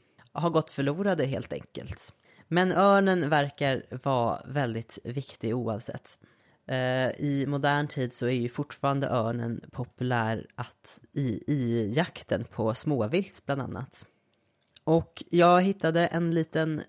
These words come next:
myt. Vi funderade till och med på om det kanske rent av var en fabel. Vi var inne på det. Men den börjar i alla fall lite med i tidens,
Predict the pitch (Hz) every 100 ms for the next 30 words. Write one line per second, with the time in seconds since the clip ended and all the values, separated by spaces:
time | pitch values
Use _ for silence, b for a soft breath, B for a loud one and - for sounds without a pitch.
0 | _ - 156 151 165 208 - - - _
1 | _ _ 151 156 151 - 175 170 160 147
2 | 147 160 156 147 - 139 143 - 139 147
3 | 147 135 135 139 131 139 160 - - 202
4 | 196 135 - 104 135 - _ b b -
5 | 147 151 156 135 151 - 135 - - _
6 | - 151 156 170 175 196 180 165 202 202
7 | 190 165 139 131 127 - _ _ _ _
8 | 156 156 - 131 127 120 107 - _ _
9 | - _ - 147 - 143 135 131